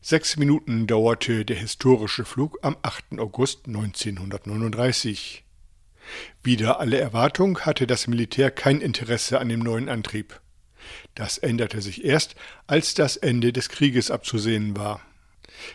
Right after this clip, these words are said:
Nach dem Krieg wurde von Ohain mit anderen Wissenschaftlern und Konstrukteuren in die U S A gebracht. Dort leitete er ein Forschungs- und Entwicklungsinstitut der Luftwaffe.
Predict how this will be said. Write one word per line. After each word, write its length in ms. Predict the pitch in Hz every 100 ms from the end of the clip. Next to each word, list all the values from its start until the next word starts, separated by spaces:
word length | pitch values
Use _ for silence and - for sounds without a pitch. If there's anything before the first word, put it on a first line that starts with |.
| -
Nach 260 | 107 101 -
dem 160 | 123
Krieg 440 | 120 - 180 - -
wurde 280 | 131 127 -
von 240 | - 107 -
Ohain 480 | 131 123 139 156
mit 180 | 123 -
anderen 400 | 131 120 110 104
Wissenschaftlern 840 | 113 - 135 - 151 - 143 143
und 120 | 131 113
Konstrukteuren 920 | 117 107 - 104 - 113 110 117 135
in 140 | 143
die 100 | 135
U 160 | 143 127
S 140 | -
A 140 | 156
gebracht. 580 | 131 120 110 101 - - _ _ _ - - - -
Dort 280 | 143 123 -
leitete 440 | 135 135 139 123
er 180 | 131 123
ein 160 | 127 107
Forschungs- 680 | - 127 - 156 165 151
und 220 | - 143 127
Entwicklungsinstitut 1040 | 107 107 - - 120 - 180 - - 139
der 80 | 123
Luftwaffe. 580 | 139 - 117 104 110